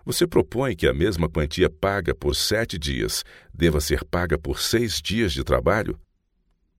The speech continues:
doutor Eliot, "Sim,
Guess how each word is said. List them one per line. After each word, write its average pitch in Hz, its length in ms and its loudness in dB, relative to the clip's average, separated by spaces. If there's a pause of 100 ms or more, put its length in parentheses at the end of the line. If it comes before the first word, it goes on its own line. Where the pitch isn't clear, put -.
(120)
doutor 110 680 2
Eliot, 71 520 4 (540)
"Sim, - 440 2